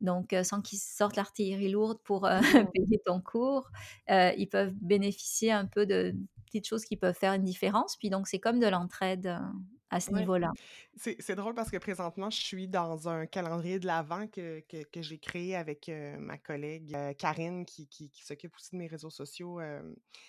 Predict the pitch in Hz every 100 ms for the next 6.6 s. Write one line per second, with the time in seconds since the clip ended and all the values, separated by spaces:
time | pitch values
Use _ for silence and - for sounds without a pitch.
0 | - - _ 196 190 190 - _ - 170
1 | 175 170 165 - 170 165 190 - - -
2 | 196 170 196 170 196 277 226 226 165 -
3 | 269 - - 196 190 208 220 208 170 165
4 | 185 165 - 247 208 165 180 190 - 143
5 | 151 139 147 156 160 - 147 151 151 147
6 | 151 151 143 139 139 135